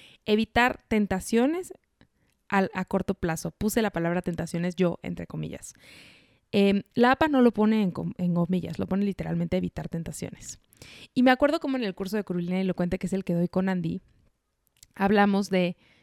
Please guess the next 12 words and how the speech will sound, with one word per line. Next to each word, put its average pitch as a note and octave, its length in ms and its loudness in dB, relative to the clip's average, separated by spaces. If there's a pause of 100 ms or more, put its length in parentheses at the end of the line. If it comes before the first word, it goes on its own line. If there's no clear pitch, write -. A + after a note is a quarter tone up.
(100)
cómo G#3+ 180 2
la A3 140 2
cultura F#3+ 360 0
de F#3 120 2
dietas, F3+ 500 -2 (140)
eh, E3+ 420 -4 (300)
se G3 100 -2
parece G3 300 0
mucho G#3+ 520 -2 (300)
a F#3 100 -4
las F#3 160 0
narrativas F#3+ 680 -2